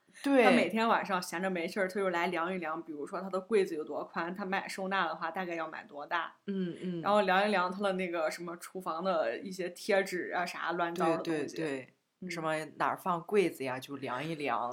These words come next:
Speaker 2: <laughs> 对，我，
Speaker 1: 反正就各种量。
Speaker 2: 我还，我跟你说，我还在脑海里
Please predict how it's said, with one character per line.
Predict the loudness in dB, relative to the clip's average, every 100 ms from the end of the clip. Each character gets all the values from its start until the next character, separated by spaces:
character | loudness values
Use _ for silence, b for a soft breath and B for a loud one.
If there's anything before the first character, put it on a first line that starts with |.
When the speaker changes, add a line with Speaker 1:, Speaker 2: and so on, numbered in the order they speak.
| 0
Speaker 2:
<laughs> | 2
对， | 4 4 2 -8 B B B
我， | 6
Speaker 1:
反 | 8
正 | 12 10
就 | 10
各 | 2
种 | 0
量。 | -4 -8
Speaker 2:
我 | -10
还， | 2
我 |
跟 | 4
你 | 6
说， | 4
我 | 6
还 | 4
在 | 4
脑 | 4 4
海 | 4 0
里 | 0